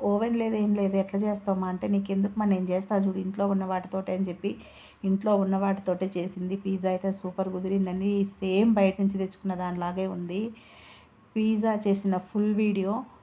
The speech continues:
మన ఛానల్లో ఉంది, ఒకసారి వెళ్ళి చూడండి. ఫుల్ వీడియో చూసి ఎలా ఉందో కామెంట్ చేయండి. అలాగే నా ఛానల్ని సబ్స్క్రైబ్ చేసుకోండి. బాయ్ బాయ్. కప్పు బేకింగ్ సోడా అన్నమాట, ఒక్క స్పూన్ బేకింగ్ సోడా,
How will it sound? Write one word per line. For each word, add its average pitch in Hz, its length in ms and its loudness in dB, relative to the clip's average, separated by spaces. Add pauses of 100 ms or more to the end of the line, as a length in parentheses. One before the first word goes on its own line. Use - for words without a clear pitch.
(160)
మన 190 140 4
ఛానల్లో 196 520 4
ఉంది, 185 460 -2 (200)
ఒకసారి 196 400 2
వెళ్ళి 196 240 4
చూడండి. 190 680 -2
ఫుల్ 196 240 2
వీడియో 196 260 2
చూసి 202 540 -6 (440)
ఎలా 196 240 10
ఉందో 190 280 4
కామెంట్ 196 580 2
చేయండి. 175 360 -4
అలాగే 185 440 0
నా 220 160 0
ఛానల్ని 196 440 -2
సబ్స్క్రైబ్ 185 680 -2
చేసుకోండి. 170 760 -8 (220)
బాయ్ 170 160 -4
బాయ్. 185 300 4 (540)
కప్పు 240 400 2 (460)
బేకింగ్ 240 340 8
సోడా 156 280 0
అన్నమాట, 151 340 -6 (680)
ఒక్క 202 180 -4
స్పూన్ 240 320 6
బేకింగ్ 202 360 4
సోడా, 190 500 0